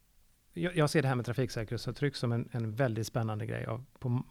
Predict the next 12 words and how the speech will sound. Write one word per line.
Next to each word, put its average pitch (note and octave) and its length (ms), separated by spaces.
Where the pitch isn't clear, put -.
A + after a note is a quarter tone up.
på B2+ 80
många C#3 340
plan. C3 380
Men, A#2+ 160
men C3+ 120
inte C#3+ 240
minst C#3+ 380
om B2 60
man A#2 100
föreställer A2+ 500
sig A2+ 260
att A2 240